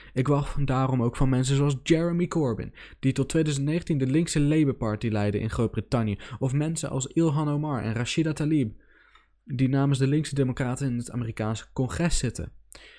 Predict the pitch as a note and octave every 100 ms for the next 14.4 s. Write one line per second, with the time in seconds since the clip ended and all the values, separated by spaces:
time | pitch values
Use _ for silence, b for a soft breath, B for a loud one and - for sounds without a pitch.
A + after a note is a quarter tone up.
0 | B B B - D#3 F3+ F#3+ G#3 G#3+ G#3
1 | G3 F3 E3 B2+ G#2+ - - C3+ D#3 F#3+
2 | - D#3+ D#3 D3+ C#3+ C#3 D#3+ D3 C3 C3+
3 | A#2+ - - D#3+ C#3 B2 - C3+ A#2 B2+
4 | A2+ B2 E3+ G3 - D3 D#3 C#3 C#3+ -
5 | - A#2+ A#2 A2 A2+ A#2 A#2+ A#2+ A2+ G#2+
6 | - D#3+ E3 D#3 - - A#2+ A2+ - G#2
7 | G2 C#3+ C3+ A#2+ A2+ A#2 A2+ G#2+ A#2 -
8 | G#2 F#2 A2 B2+ C3 B2+ B B B2 D3
9 | F#3+ E3+ E3+ D3 - - D3+ D3 A#2+ B2
10 | A#2+ A#2+ B2 - - F#2+ F#2+ - - _
11 | _ _ _ _ B B B B - E3
12 | G3+ G#3+ G3+ G3 F3 F#3 G3 F#3 - B2
13 | A2 C3+ E3+ D#3+ D#3 - A2+ G2+ D3+ D#3
14 | C3+ C3 C3+